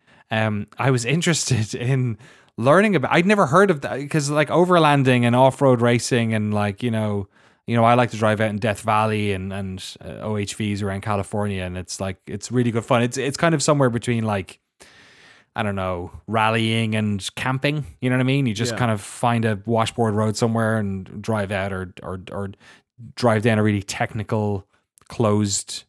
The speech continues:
Speaker 1: road that needs, like, you know, foot of clearance and four-wheel drive, and then you kinda sleep somewhere weird, and then you drive back, you know. It's like a fun thing, but this is, this sounds really cool. Um, I,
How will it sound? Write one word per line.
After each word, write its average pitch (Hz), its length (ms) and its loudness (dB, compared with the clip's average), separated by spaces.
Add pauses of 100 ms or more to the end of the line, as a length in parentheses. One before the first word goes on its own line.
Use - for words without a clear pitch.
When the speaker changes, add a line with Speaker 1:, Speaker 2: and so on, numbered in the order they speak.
(320)
Speaker 1:
road 107 320 2
that 104 80 -4
needs, 101 300 -6
like, 101 320 -6
you 101 140 -8
know, 98 160 -6
foot 107 260 -4
of 101 80 -6
clearance 101 460 -4
and 95 120 -8
four-wheel 101 380 -4
drive, 95 400 -4
and 95 100 -6
then 95 120 -6
you 95 80 -8
kinda 120 180 -6
sleep 220 300 -4
somewhere 165 320 2
weird, 139 520 2
and 92 160 -8
then 107 120 -4
you 107 80 -6
drive 120 260 -4
back, - 300 -6
you 95 80 -12
know. 95 180 -8 (580)
It's - 140 -18
like 107 100 -6
a 107 40 -2
fun 110 280 -2
thing, 107 200 -4
but 98 160 -10
this 151 180 0
is, 143 200 0
this - 440 -4 (140)
sounds 135 320 0
really 127 160 0
cool. 101 420 -2 (180)
Um, 92 420 -10 (260)
I, 92 200 -10